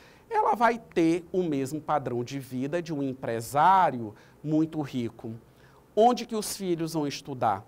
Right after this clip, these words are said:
Uma pessoa de baixa renda e uma pessoa de elevada renda. Qual é a condição de moradia de uma pessoa pobre e de uma pessoa que ela é rica? Percebem? Que não dá pra casar,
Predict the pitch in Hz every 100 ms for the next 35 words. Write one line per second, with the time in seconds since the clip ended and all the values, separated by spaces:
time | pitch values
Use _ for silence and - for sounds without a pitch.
0 | - _ _ _ 143 151 151 143 156 131
1 | 123 98 123 185 220 214 180 160 156 170
2 | 190 165 160 160 151 - 143 135 131 135
3 | 120 123 120 113 120 104 92 92 - -
4 | _ - - - - 277 277 294 285 285
5 | 247 214 214 - 190 175 170 165 180 170
6 | 127 113 151 208 175 127 143 156 156 139
7 | - - 143 123 - - 196 202 202 247
8 | 254 - 190 180 190 185 175 160 - 175
9 | 170 - 160 151 139 120 120 - 120 104
10 | - _ _ _ _ _ _ - 135 -
11 | 214 220 160 113 107 - _ _ _ _
12 | _ _ _ - 185 185 269 214 170 165
13 | 160 - 117 120 160 170 160